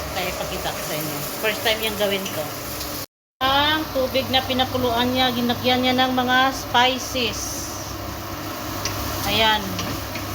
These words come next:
Ang dami, pero hindi ko na maisa-isa. Ah, di ba? Pakuluan niya daw ng ten minutes, tapos tatanggalin ang mga nilagay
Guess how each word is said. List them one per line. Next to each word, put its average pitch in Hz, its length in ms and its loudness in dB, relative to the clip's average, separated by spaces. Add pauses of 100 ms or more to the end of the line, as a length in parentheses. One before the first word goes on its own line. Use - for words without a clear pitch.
(600)
Ang 226 160 4
dami, 254 400 6
pero 240 320 0
hindi 233 160 0
ko 233 160 -4
na 226 80 0
maisa-isa. 208 560 0 (1300)
Ah, 180 80 -2
di 175 160 0
ba? 175 160 2 (1800)
Pakuluan 226 480 4
niya 233 160 2
daw 226 160 4
ng 254 480 6
ten 226 240 0
minutes, 233 560 -2
tapos 214 400 -2
tatanggalin 208 640 0
ang 214 160 -2
mga 208 400 0
nilagay 220 560 4